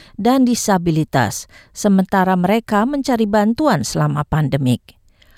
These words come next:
Pertandingan mingguan menjadi satu-satunya kesempatan bagi mereka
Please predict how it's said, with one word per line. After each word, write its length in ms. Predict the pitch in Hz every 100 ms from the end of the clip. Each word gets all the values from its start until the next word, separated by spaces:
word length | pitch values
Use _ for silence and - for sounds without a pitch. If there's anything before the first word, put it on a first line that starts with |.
| _ _
Pertandingan 640 | 254 277 254 262 269 269
mingguan 560 | 277 262 254 254 247 285
menjadi 320 | 240 175 151
satu-satunya 1120 | - 180 - 202 - 196 - 208 208 190 226
kesempatan 720 | 285 - 247 247 240 254 247
bagi 160 | 220 202
mereka 560 | 208 214 220 208 226